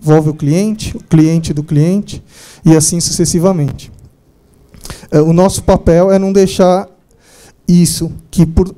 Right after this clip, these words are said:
por natureza é traumático, virar caótico. Você tem N ferramentas de gestão e tudo mais pra minimizar risco, pra manter, eh, essas situações sob controle.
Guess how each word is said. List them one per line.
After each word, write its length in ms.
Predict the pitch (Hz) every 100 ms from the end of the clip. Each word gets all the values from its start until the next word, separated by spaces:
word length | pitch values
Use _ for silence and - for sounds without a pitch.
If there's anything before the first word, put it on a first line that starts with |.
| -
por 120 | 190
natureza 720 | 196 196 208 170 160 151 143
é 100 | 147
traumático, 760 | 160 175 165 160 170 180 - 208
virar 240 | 190 185
caótico. 680 | 175 220 156 135 - - - - -
Você 160 | - 135
tem 400 | - 151 170 190 - _
N 300 | - 165 214
ferramentas 720 | 226 196 175 165 170 170 151
de 140 | 139 143
gestão 540 | 143 139 - 156 170
e 20 |
tudo 240 | 160 151 147
mais 380 | 139 156 185 -
pra 400 | - 170 196 226 _ - - -
minimizar 600 | 165 165 165 147 165 175
risco, 460 | 151 170 185 226
pra 160 | 214 196
manter, 500 | 190 175 175 180 180 _ - - -
eh, 300 | 160 156 156
essas 200 | 156 170
situações 440 | - 170 175 160
sob 160 | 180 160
controle. 680 | 185 196 151 143 143 -